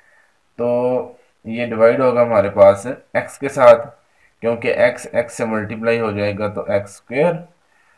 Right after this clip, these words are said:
X one जा X, तो इसको हम आगे लिख लेंगे,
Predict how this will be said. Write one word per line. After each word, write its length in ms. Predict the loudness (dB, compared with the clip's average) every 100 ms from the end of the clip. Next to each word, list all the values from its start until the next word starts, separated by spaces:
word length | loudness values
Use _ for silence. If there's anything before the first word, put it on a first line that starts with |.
| _ _
X 320 | -2 -2 -6 0
one 320 | 4 4 6
जा 400 | 8 8 4 0
X, 220 | -2 -8
तो 60 | -10
इसको 260 | -8 -6
हम 220 | -6 -6 -4
आगे 240 | -4 -4
लिख 180 | -6 -6
लेंगे, 440 | -6 -6 -8 -10